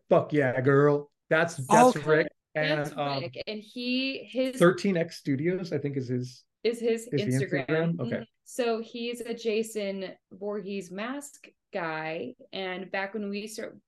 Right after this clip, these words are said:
Speaker 3: so, so when I started doing conventions with Adam, it was very much trial by fire. Like, I jumped in
Speaker 2: Mm-hmm.
Speaker 3: really fast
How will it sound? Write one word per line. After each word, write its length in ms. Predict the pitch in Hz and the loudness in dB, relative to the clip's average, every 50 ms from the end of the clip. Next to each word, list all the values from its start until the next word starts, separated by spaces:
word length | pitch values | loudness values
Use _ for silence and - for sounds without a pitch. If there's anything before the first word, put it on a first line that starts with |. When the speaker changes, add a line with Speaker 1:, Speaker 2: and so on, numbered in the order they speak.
| _ _ - | _ _ -10
Speaker 3:
so, 300 | - - 269 254 - - - | -4 -4 -4 -4 -4 -8 -16
so 200 | 208 - - 254 | -10 -6 -4 -2
when 120 | 254 262 277 | -2 -2 -2
I 180 | 294 320 339 | -2 -2 -2
started 280 | 339 330 311 285 277 247 | -4 -4 -6 -6 -6 -4
doing 340 | 240 254 240 226 220 202 202 - | -4 -4 -2 -4 -6 -8 -10 -10
conventions 540 | - 220 220 208 196 196 196 - 185 180 175 - | -6 -4 -4 -2 -4 -4 -6 -8 -12 -12 -12 -10
with 100 | 175 175 | -10 -8
Adam, 380 | - - 185 185 185 180 180 180 | -6 -4 -2 -2 -2 -2 -2 -4
it 60 | 175 | -6
was 120 | 170 170 165 | -6 -6 -6
very 440 | 156 190 185 185 180 175 190 185 | -2 -2 0 0 0 -2 -4 -6
much 580 | 180 175 170 165 165 165 - - - - - - _ - | -4 -4 -4 -4 -4 -4 -8 -10 -12 -12 -14 -16 _ -20
trial 360 | - 196 185 185 185 180 180 180 | -18 -14 -10 -8 -6 -4 -4 -2
by 140 | 170 165 | -2 -4
fire. 680 | 165 - - 170 170 175 180 180 180 180 180 180 190 185 - | -4 -6 -4 -2 -2 0 0 0 0 0 0 0 -2 -4 -6
Like, 180 | - 185 - | -8 -6 -4
I 120 | 165 170 170 | -2 -4 -2
jumped 260 | 170 180 175 175 170 | -4 -4 -6 -6 -2
in 100 | 175 165 | 2 2
Speaker 2:
Mm-hmm. 140 | 143 147 135 | 2 4 2
Speaker 3:
really 440 | 165 226 220 208 - 185 180 170 - _ - - _ _ - 160 | 2 0 -2 -2 -6 -10 -12 -12 -14 _ -20 -20 _ _ -20 -20
fast 320 | 165 - - - - - | -20 -20 -20 -20 -20 -20